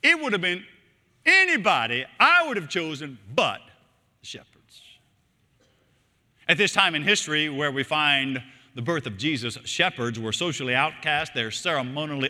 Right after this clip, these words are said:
unclean. They are morally suspect. You can't trust them in a court of law.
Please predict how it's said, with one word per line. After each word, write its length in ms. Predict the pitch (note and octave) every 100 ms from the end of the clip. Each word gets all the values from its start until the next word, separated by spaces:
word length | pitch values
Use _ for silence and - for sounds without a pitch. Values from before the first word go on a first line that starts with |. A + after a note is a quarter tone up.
| -
unclean. 680 | C#3+ B2 - F3 E3+ F3 - - -
They 120 | D3+
are 160 | G#2
morally 560 | G#2 B2+ F3+ F3 D#3 B2
suspect. 720 | - - F3 - - E3 D3+
You 100 | F#3+
can't 280 | E3 D3 B2+
trust 240 | - F3+ -
them 120 | D3+
in 80 | A2
a 60 |
court 260 | A2+ E3+ C#3
of 80 | A2+
law. 500 | A#2 E3+ E3+ F3+